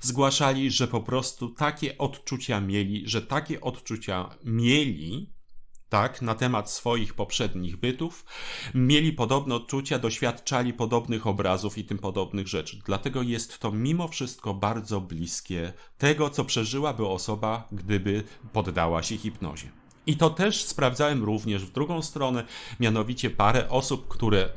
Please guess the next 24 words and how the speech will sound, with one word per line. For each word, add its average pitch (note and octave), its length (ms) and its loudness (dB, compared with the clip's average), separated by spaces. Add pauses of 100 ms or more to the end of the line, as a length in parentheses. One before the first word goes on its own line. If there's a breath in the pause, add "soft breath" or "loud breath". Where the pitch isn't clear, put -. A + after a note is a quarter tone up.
(160)
zabukowało A2 760 4
u A#2 220 0
mnie G#2 180 0
najpierw G2+ 480 -2
odczyt - 460 -4
takich F#2 300 -4
poprzednich G2+ 520 -2
wcieleń G#2+ 400 4 (360 loud breath)
w - 40 -18
formie G2+ 360 2
takiej F#2+ 400 -2
audio. B2+ 480 2 (500 loud breath)
Te F3 200 6
osoby D#3+ 400 2
również A#2+ 600 0
zgodziły B2 560 0
się A2 240 0 (140)
na B2+ 200 4
to, B2+ 160 0
żeby G2+ 240 0
zaeksperymentować C3+ 1120 0
i G#2+ 60 -6
poddać A2+ 500 0
się G2 280 0